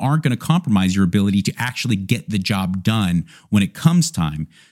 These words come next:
to go into the gym and do it. Because let's, let's reiterate, you're in a compromised state because you're in a caloric deficit.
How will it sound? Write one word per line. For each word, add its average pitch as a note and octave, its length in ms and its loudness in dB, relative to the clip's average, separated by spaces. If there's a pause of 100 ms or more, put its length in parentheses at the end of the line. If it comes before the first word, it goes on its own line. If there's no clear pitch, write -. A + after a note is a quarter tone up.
to - 80 0
go G2 240 2
into F2+ 140 4
the E2+ 100 0
gym F2 180 2
and E2+ 120 4
do A2 120 4
it. E2 80 0
Because F#2 400 -2
let's, - 400 -4
let's - 500 -4 (280)
reiterate, A2+ 480 2
you're F#2 140 2
in F2+ 60 2
a F2 40 0
compromised F2 580 0
state F#2+ 420 -4
because F#2 380 0
you're F2+ 80 2
in E2+ 80 4
a E2+ 40 2
caloric E2 420 0
deficit. - 480 -6